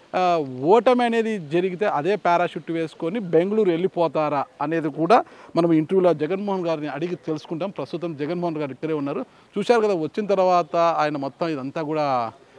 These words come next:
ఎంత హంగామా చేస్తున్నారు. చిత్తూరు మొత్తం కూడా ఫ్లెక్సీలతో నింపేశారు. ఎక్కడ కూడా హోర్డింగ్లు అన్నీ కూడా ఆయనే కొనుగోలు చేశారు. అంటే ప్ర-, అధికార వైఎస్ఆర్ కాంగ్రెస్ పార్టీ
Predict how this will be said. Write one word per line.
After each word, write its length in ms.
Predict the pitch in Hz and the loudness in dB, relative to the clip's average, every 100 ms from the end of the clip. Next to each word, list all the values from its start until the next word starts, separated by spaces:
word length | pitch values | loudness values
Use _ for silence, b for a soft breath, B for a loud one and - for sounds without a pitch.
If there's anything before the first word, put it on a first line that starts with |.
| - | -14
ఎంత 160 | 135 135 | -6 -6
హంగామా 360 | 139 151 160 | -4 -4 -4
చేస్తున్నారు. 640 | 156 151 - 151 156 196 202 - | -4 -8 -8 -12 -8 -8 -8 -8
చిత్తూరు 400 | 147 _ 226 226 | -8 _ -4 -4
మొత్తం 380 | 185 160 - 190 | -4 -4 0 0
కూడా 300 | - 175 180 | 0 4 4
ఫ్లెక్సీలతో 600 | - 151 - 185 175 175 | 4 -6 0 2 2 0
నింపేశారు. 680 | 160 151 170 - 156 240 262 B B - | -2 -2 -2 -2 -2 -2 -6 B B -2
ఎక్కడ 280 | 156 - 226 | 0 4 4
కూడా 160 | 226 | 6
హోర్డింగ్లు 560 | 208 147 196 202 233 190 | 4 4 2 2 2 0
అన్నీ 260 | 190 214 | 0 -2
కూడా 440 | 240 _ - 214 196 | -2 _ -4 2 4
ఆయనే 540 | 160 147 196 220 147 131 _ _ _ _ _ _ _ - | 4 2 2 0 -2 -8 _ _ _ _ _ _ _ -4
కొనుగోలు 340 | 170 180 190 | -2 2 4
చేశారు. 280 | 185 180 190 | 2 0 -4
అంటే 180 | 214 156 B B - | -4 -6 B B -2
ప్ర-, 140 | - 151 | 0 0
అధికార 580 | 151 208 240 226 220 220 | -2 0 4 8 8 6
వైఎస్ఆర్ 480 | 185 170 180 185 175 | 2 -2 -2 -2 -2
కాంగ్రెస్ 400 | 165 160 160 151 | -2 0 -4 -2
పార్టీ 280 | 147 143 | -4 -4